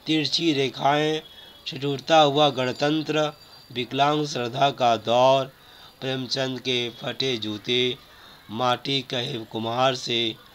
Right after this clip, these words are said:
आवारा भीड़ के खतरे, सदाचार का ताबीज, तुलसीदास चंदन घीसे आदि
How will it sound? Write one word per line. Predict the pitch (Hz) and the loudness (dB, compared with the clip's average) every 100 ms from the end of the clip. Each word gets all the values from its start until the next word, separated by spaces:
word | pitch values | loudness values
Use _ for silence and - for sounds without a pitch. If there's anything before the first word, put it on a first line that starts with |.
| - - - - - | -20 -20 -20 -6 0
आवारा | 127 127 127 131 139 | 2 4 4 8 6
भीड़ | 117 120 135 | 6 -2 -2
के | 123 131 | -2 -6
खतरे, | 120 131 - 120 123 117 110 - - - - | -6 -10 -10 -4 -2 -2 -6 -18 -20 -20 -12
सदाचार | - 143 143 139 135 135 131 | -6 -2 -2 0 4 4 2
का | 131 123 113 - - - - - - - - | 0 0 0 -6 -20 -20 -20 -20 -20 -20 -2
ताबीज, | 123 113 117 120 113 - - - - - 143 | 2 4 2 0 -2 -6 -16 -20 -20 -16 -10
तुलसीदास | 135 - 139 127 131 135 127 | -8 -4 -2 4 6 6 2
चंदन | 127 117 117 131 127 117 | -4 -4 -2 -2 -2 -2
घीसे | 107 113 107 131 127 104 - - - | -2 -4 -2 -2 -2 -4 -10 -16 -4
आदि | 110 101 107 107 | -2 0 -2 -4